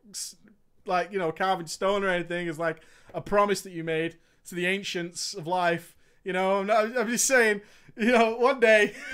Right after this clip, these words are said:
<laughs> you might wanna set higher goals <laughs> than having repair goal.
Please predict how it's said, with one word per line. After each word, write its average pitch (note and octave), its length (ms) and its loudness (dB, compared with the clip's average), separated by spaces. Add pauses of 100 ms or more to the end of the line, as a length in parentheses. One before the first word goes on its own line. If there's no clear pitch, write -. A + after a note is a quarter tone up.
(180)
<laughs> - 360 -6
you A#3+ 120 -2
might C4 200 6
wanna A#3 320 6 (460)
set A#3+ 300 0
higher B3+ 320 6
goals A#3+ 640 4
<laughs> - 40 -18
than D4 720 4
having A#3+ 300 4
repair A#3 360 4
goal. F#3 400 0